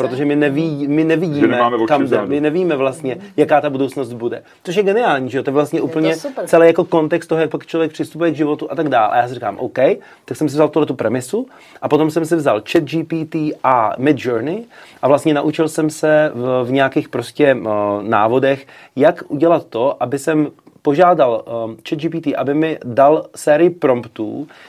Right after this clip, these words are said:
Speaker 1: který mi v tom novém, eh, formátu to zoom, zoom out
Speaker 3: Mhm.
Speaker 1: v Midjourney popíšou určitý obrazy.
Speaker 3: Mhm.
Speaker 1: A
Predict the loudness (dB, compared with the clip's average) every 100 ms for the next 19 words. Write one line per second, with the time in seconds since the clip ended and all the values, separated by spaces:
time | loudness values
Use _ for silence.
0 | -10 0 2 4 2 -2 0 0 0 0
1 | -2 -2 -4 -4 -2 -2 2 2 2 0
2 | 2 2 4 4 4 0 -4 2 4 4
3 | 2 2 4 0 -4 -12 -10 -4 -4 0
4 | 0 0 4 4 4 2 0 0 0 0
5 | 0 0 0 -2 -2 -2 2 2 2 -4
6 | -14 -14 -12 -2 0 0